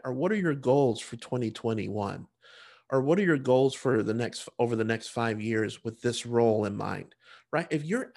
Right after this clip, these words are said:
asking those types of questions in the interview process, the hiring manager is gonna be very impressed, right? And even if you, if you show some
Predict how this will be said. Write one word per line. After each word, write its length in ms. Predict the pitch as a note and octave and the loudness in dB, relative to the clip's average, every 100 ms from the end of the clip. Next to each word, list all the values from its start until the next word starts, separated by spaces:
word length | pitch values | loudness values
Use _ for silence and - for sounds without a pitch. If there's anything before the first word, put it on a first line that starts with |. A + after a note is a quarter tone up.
| D#3 | -10
asking 480 | G3 - - D3 C#3 | -8 -6 -2 -2 0
those 280 | B2+ D3+ D3 | 2 2 0
types 360 | - C#3+ C#3 | -4 -4 -4
of 100 | B2+ | -10
questions 480 | - B2+ B2+ - A#2+ | -4 0 0 -2 -4
in 80 | A2 | -2
the 160 | A#2 A2 | 0 0
interview 300 | B2+ B2 G#2 | -2 -4 -6
process, 540 | A2+ G#2 G#2+ G2 G2 - | -4 -4 -4 -8 -8 -12
the 80 | B2 | -14
hiring 300 | - A3+ E4+ | -12 -8 -6
manager 200 | B3+ F3+ | -4 -4
is 100 | E3 | -4
gonna 120 | E3+ | -4
be 80 | D3+ | -2
very 260 | C3+ E3 | -2 -2
impressed, 600 | F3+ E3 F#3 D3 - - _ _ _ _ _ _ _ | -2 -4 -6 -6 -10 -16 _ _ _ _ _ _ _
right? 240 | C#3 F3 G#3 _ _ _ _ _ _ _ _ _ _ _ _ - | -6 -6 -8 _ _ _ _ _ _ _ _ _ _ _ _ -2
And 140 | D3+ F3+ | -2 -2
even 260 | G#3+ G#3+ | 0 2
if 220 | F3+ E3 | 2 0
you, 80 | E3 - | -8 -4
if 180 | D3+ F#3 | -4 -4
you 80 | |
show 300 | F#3 - F#3 | -4 0 2
some 340 | F#3 F#3 D#3+ | 2 0 -2